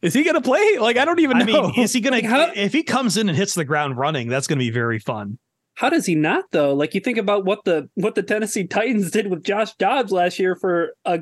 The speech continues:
Speaker 3: a game that had, like, playoff implications, you know? Like,
Speaker 2: You gotta, you gotta think maybe given the long offseason he's had, not signed by a team, he's gotta have at least been, like,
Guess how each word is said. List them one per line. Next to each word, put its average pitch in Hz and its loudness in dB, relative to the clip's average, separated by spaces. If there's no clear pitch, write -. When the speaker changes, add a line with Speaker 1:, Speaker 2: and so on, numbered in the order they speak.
Speaker 3:
a 180 -2
game 202 0
that 185 0
had, 190 0
like, 165 0
playoff 233 0
implications, 151 -2
you 147 0
know? 170 0
Like, 175 2
Speaker 2:
You - -2
gotta, 302 0
you 202 -2
gotta 254 0
think 190 -2
maybe 147 -2
given 147 -2
the 143 -2
long 135 -2
offseason 127 -2
he's 117 -4
had, 131 -2
not 117 -4
signed 123 -4
by 113 -4
a 110 -8
team, 120 -4
he's 185 -6
gotta 147 -2
have 120 -4
at 117 -10
least 117 -4
been, 117 -4
like, 117 -10